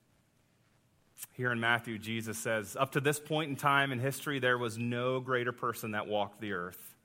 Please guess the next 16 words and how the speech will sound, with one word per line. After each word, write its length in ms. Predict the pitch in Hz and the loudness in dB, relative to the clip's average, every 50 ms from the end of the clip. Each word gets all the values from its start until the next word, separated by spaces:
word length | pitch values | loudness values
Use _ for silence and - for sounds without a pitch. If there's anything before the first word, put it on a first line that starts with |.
| _ _ _ _ _ _ _ _ - | _ _ _ _ _ _ _ _ -12
than 120 | - 101 87 | -10 -8 -8
John 300 | 85 98 92 90 90 90 | -6 -6 -6 -6 -6 -8
the 60 | 90 | -8
Baptist." 760 | 87 92 82 82 - - - 85 78 - - - - - - _ _ _ _ _ _ _ _ _ _ _ _ 110 | -8 -8 -8 -8 -10 -14 -16 -16 -16 -16 -18 -20 -20 -20 -20 _ _ _ _ _ _ _ _ _ _ _ _ -8
And 120 | 104 104 | -6 -2
why 280 | 104 110 107 113 120 120 | 2 4 4 6 6 4
does 200 | 123 120 117 - | 4 0 -4 -4
Jesus 320 | 120 117 107 107 110 104 | -6 -6 -4 -4 -4 -6
say 220 | - - 113 107 | -4 -4 -4 -2
that? 260 | 104 107 107 107 101 - | -2 -2 -4 -4 -6 -8
Because 280 | 120 117 127 117 104 | -8 -4 -4 -4 -4
of 80 | 107 101 | -4 -6
his 100 | 98 87 | -8 -8
humbleness 560 | - - 117 117 113 120 117 113 113 113 113 | -8 -10 -10 -8 -6 -6 -4 -4 -6 -6 -8
and 100 | 110 101 | -10 -10
character 640 | - - 110 110 107 107 - - 120 110 110 113 | -6 -4 -2 -2 -2 -4 -6 -8 -8 -8 -8 -10